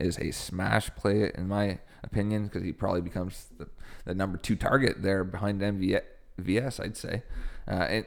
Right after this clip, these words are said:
and, well, maybe number three behind him and Aaron Jones, actually. But, uh, still, Aaron Rodgers has been targeting him when, uh, Davante Adams was healthy, and even last week when Lazard was in.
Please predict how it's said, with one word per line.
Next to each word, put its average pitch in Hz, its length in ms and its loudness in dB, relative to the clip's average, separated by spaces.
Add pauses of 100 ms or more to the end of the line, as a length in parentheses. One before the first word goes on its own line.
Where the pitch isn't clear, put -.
(100)
and, 69 160 -4
well, 104 160 8
maybe 110 240 4
number 95 200 2
three 87 180 0
behind 90 260 -2
him 87 140 0
and 82 100 -4
Aaron 78 240 -2
Jones, - 320 -10
actually. - 360 -10 (500)
But, - 360 -6
uh, 78 260 -2 (120)
still, 104 520 2 (720)
Aaron 107 180 8
Rodgers 110 260 12
has - 60 -4
been 101 120 6
targeting 104 460 6
him 104 260 4
when, 101 300 2
uh, 95 260 2 (680)
Davante 98 340 4
Adams 101 300 4
was - 80 -8
healthy, 117 760 2
and 92 160 0
even 95 180 2
last 98 340 2
week 98 260 2
when 90 180 -2
Lazard 98 380 6
was 107 160 4
in. 107 260 0